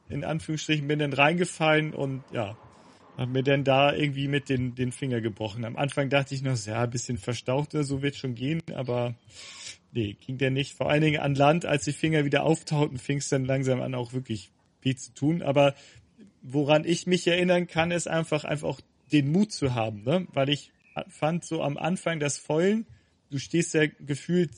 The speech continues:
fünf Meter über dem Wasser und es ist ja was, das Board schwebt ja einfach überm Wasser und dann in dieser Schwebe-Fliege-Position dann auch noch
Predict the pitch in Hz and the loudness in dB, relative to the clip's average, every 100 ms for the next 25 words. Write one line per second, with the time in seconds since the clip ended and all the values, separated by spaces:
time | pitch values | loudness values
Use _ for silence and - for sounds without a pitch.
0 | _ _ _ 175 180 - 170 170 160 160 | _ _ _ -2 -2 -2 0 2 0 0
1 | 156 139 135 156 - 190 240 - - 135 | 0 0 2 2 4 4 2 -2 -6 -4
2 | 143 147 175 - 139 139 - - _ _ | -2 -2 -2 0 2 2 0 -12 _ _
3 | _ - 139 135 - 151 165 165 - _ | _ -4 0 0 0 2 2 0 -10 _
4 | - - 208 - 131 - 135 131 120 135 | -4 0 0 2 0 0 -4 -4 -6 -4
5 | 127 117 139 - 156 135 131 156 190 185 | -4 -2 -4 -2 -4 -2 0 0 2 -2
6 | 180 _ _ _ 151 139 139 135 - 131 | -6 _ _ _ -8 -6 0 0 0 -4
7 | 123 _ - - - - - 165 190 170 | -6 _ -20 -20 -20 -12 -2 0 2 2
8 | 156 - - 190 202 185 165 - _ - | 0 -6 -4 -2 2 2 2 -2 _ -4
9 | 180 170 160 - 170 170 165 - _ _ | -2 -2 -6 -2 0 0 -2 -10 _ _
10 | _ _ 151 180 180 170 165 | _ _ 2 2 2 0 -2